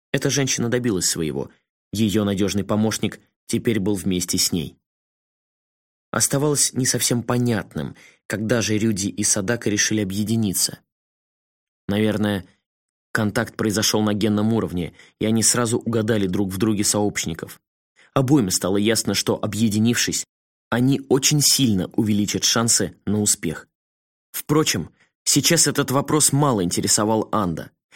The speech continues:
Гораздо важнее было решить, как растить сына. Два месяца назад он уволился из университета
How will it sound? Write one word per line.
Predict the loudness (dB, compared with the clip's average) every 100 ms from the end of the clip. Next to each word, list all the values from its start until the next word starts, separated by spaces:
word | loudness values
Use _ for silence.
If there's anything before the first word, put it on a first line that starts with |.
| -12 0
Гораздо | 2 2 2
важнее | 2 2 2
было | 4 4
решить, | 2 2 2 0 -4 -4
как | -2 0
растить | -2 0 0 2
сына. | 2 2 -2 -8 _ _ _ _ _ _
Два | -2 2 4
месяца | 4 4 2 2
назад | 2 2 2 2
он | 2
уволился | 2 2 2 0 0
из | 0
университета | 2 2 2 0 0 0 0